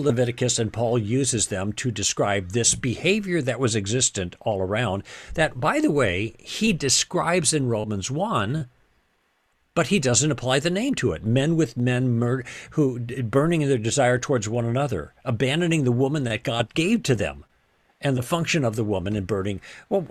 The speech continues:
you can see by the description, you know what he's talking about, whether he uses the word homosexual or not. This is a complete shell game.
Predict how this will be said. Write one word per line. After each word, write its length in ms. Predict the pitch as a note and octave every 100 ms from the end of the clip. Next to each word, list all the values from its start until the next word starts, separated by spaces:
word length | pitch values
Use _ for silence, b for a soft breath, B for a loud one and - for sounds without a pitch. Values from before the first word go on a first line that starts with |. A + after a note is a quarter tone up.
| D#2
you 340 | - C3 D3+
can 120 | F3 D#3
see 200 | F3+ F3
by 160 | C3
the 80 | G#2+
description, 540 | G2 - - F#3 - A2+
you 80 | A2+
know 160 | E3+
what 100 | F#3
he's 140 | A2 -
talking 360 | C#3 C#3 C3
about, 320 | F2 E2+ F#2+
whether 300 | C3 C3 C#3+
he 160 | B2+ C#3
uses 760 | A2+ G#2+ C#3+ G3 F3+ F3 C#3+ -
the 140 | C3
word 340 | G#2 G#2+ A2+ G2+
homosexual 680 | A2 G2 - F#2 - G2+ F2
or 60 |
not. 320 | E2+ E2+ D2+ _ B B B B -
This 180 | E3 E3+
is 160 | F3+ C#3+
a 100 | B2
complete 760 | - A2 - - - C3+ C3
shell 300 | - B2 A2+
game. 340 | F2+ D#2 C#2+